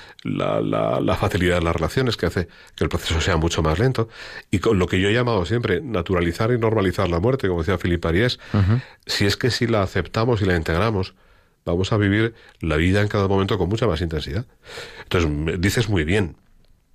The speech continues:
Speaker 1: siempre que tengamos oportunidad de saber que una muerte es evidente, inminente, o que una enfermedad es cronificable e incurable, trabajemos de alguna manera en la, en la medida de lo posible con ese familiar, ese amigo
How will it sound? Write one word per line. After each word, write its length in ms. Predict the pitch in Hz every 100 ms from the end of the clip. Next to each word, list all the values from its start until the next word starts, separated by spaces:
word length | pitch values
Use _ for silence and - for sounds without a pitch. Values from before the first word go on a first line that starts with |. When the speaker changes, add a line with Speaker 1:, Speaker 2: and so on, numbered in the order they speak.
| - _ _ - -
Speaker 1:
siempre 280 | - 107 117
que 80 | 113
tengamos 340 | 110 110 104
oportunidad 440 | 104 101 101 98 101
de 80 |
saber 300 | 101 104 101
que 80 | 98
una 120 | 98
muerte 420 | 95 95 98 98 - - - - _ -
es 180 | 92
evidente, 420 | 95 87 98 104 87
inminente, 640 | 82 85 98 110 110 92 - - _
o 120 | 90
que 100 | 98
una 80 | 95
enfermedad 440 | 92 95 92 95
es 100 | 92
cronificable 720 | - 92 90 90 101 101 98 87
e 40 |
incurable, 640 | 90 101 101 98 117 131 - - - - _ _ _ _ _ _ -
trabajemos 720 | 104 92 85 143 143 78 -
de 100 | 107
alguna 260 | 82 82 90
manera 220 | 87 90
en 80 | 95
la, 100 | 85 -
en 160 | 120
la 60 | 107
medida 260 | 90 90 92
de 60 |
lo 100 | 92
posible 400 | 92 90 107 113
con 160 | - 80
ese 160 | -
familiar, 380 | - 82 85 95
ese 140 | 90 90
amigo 340 | 92 104